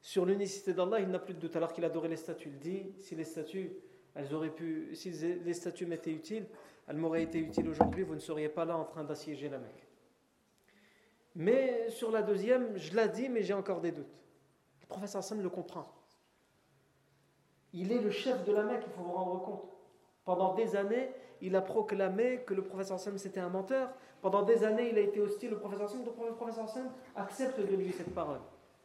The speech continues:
Et il lui laisse le temps qu'il faut pour effacer les doutes.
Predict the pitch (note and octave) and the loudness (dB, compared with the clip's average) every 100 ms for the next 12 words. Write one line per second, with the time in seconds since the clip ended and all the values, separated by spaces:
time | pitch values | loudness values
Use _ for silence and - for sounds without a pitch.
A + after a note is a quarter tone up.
0 | _ _ _ _ _ _ _ _ - G3+ | _ _ _ _ _ _ _ _ 4 4
1 | G#3 A3+ B3+ - A3+ A#3 - C4+ B3+ A3 | 6 2 2 2 0 0 2 2 2 -4
2 | - C4 G#3+ - - - - - _ - | 0 0 0 -2 -4 -4 -4 -18 _ -6
3 | G3+ G3+ G3+ G3+ G#3+ F#3+ F#3+ F3+ - | 2 4 4 2 0 2 2 -2 -8